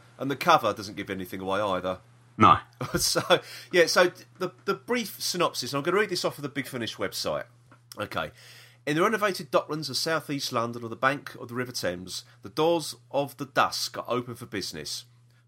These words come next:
Speaker 1: Bets are called, cards are dealt, and roulette wheels spun. As fortunes are won and lost, an inhuman killer stalks the local avenues and alleyways, a killer with a taste for human flesh.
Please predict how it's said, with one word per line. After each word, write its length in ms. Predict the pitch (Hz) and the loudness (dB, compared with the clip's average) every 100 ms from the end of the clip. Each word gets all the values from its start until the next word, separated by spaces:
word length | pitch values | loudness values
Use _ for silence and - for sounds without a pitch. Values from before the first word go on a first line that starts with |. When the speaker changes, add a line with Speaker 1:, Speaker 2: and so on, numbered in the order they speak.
| - | 0
Speaker 1:
Bets 280 | 156 - 151 | 2 2 -6
are 60 | |
called, 460 | - 156 147 139 - | -4 -4 -4 -6 -4
cards 300 | 165 170 143 | 0 0 -2
are 40 | |
dealt, 420 | 127 135 127 - - - - | 0 0 0 -4 -14 -14 -8
and 140 | 113 | -2
roulette 320 | 131 123 123 | 0 2 0
wheels 240 | 113 110 - | -2 -4 -6
spun. 400 | - 82 71 78 - - - _ | -4 -4 -4 -12 -20 -20 -20 _
As 140 | - - | -6 -2
fortunes 640 | 190 180 - 170 165 131 | -2 -2 -4 -4 -4 -6
are 60 | |
won 200 | 117 147 | -2 0
and 100 | 151 | 0
lost, 360 | 127 127 - - | 2 2 0 -6
an 80 | 120 | -4
inhuman 480 | 170 - 190 170 156 | -4 -4 -6 -6 -6
killer 300 | - 139 92 | -6 -4 -4
stalks 380 | - 139 123 - | -4 -6 -8 -4
the 80 | |
local 300 | 123 135 135 | 0 0 0
avenues 420 | 131 123 131 131 127 | -2 -2 -4 -4 -2
and 60 | |
alleyways, 540 | 117 101 82 71 64 - - - | -2 0 -4 -6 -10 -12 -16 -16
a 60 | 92 | -12
killer 420 | - 135 92 76 - - | -4 -2 0 -4 -10 -8
with 100 | 95 | -6
a 40 | |
taste 380 | 92 - 107 - | -6 -4 -4 -4
for 80 | 92 | -6
human 340 | - 98 101 92 | -8 -8 -6 -10
flesh. 520 | - 71 - - | -10 -10 -10 -10